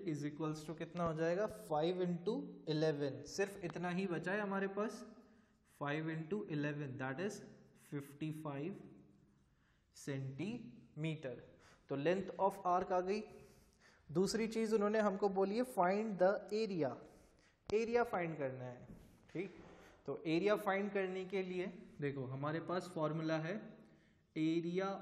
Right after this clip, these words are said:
of sector। Area of sector का हमारे पास formula क्या था? theta upon three sixty।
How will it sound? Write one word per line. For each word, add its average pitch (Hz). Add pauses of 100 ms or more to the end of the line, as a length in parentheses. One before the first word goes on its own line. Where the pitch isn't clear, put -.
(120)
of 151 (1600)
sector। 185 (1400)
Area 175
of 185
sector 180
का 185
हमारे 170
पास 190
formula 170
क्या 185
था? 202 (1800)
theta 214 (180)
upon 165 (800)
three 214
sixty। 180